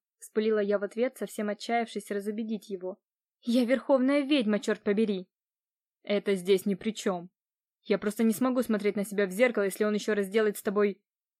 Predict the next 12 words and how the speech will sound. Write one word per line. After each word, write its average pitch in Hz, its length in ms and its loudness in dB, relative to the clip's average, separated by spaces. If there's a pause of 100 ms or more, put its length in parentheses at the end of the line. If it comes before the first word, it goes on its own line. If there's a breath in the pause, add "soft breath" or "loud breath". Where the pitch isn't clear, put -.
(260)
такое. 185 560 0 (640)
Неужели 220 380 4
ты 262 80 2
не 247 100 6
понимаешь? 262 640 2 (560)
Я 202 180 4
уже 202 160 2
не 233 80 6
могу 254 240 2
притронуться 233 600 0
к - 60 -20
тебе». 180 360 -4